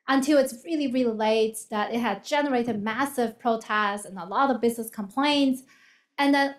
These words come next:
overnight, all of a sudden, they relaxed, um, all the pandemic controls. And, and, and that, again, you know, that dramatic easing, <laughs> regulatory easing led to a very costly covid exit,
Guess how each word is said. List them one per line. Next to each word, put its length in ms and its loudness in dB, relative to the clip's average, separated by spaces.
overnight, 640 2
all 240 4
of 80 -2
a 60 -2
sudden, 440 -8
they 180 6
relaxed, 800 0
um, 440 -8
all 220 6
the 200 0
pandemic 420 -4
controls. 760 2
And, 400 2
and, 300 2
and 140 2
that, 240 2
again, 540 -2
you 120 -4
know, 120 0
that 260 -2
dramatic 560 0
easing, 540 2
<laughs> 80 -14
regulatory 560 -2
easing 380 -2
led 180 -8
to 120 -4
a 40 -6
very 420 2
costly 640 -4
covid 320 0
exit, 520 -10